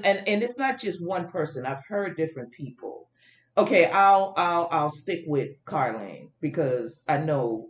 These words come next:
who I am, okay? There's many people that come to me, right? And I am either holier than thou, a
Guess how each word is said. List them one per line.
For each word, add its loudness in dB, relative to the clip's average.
who 0
I 0
am, -14
okay? -4
There's 2
many 2
people -4
that -4
come -4
to -10
me, -14
right? -8
And 0
I 2
am -4
either -2
holier 4
than -2
thou, 0
a 0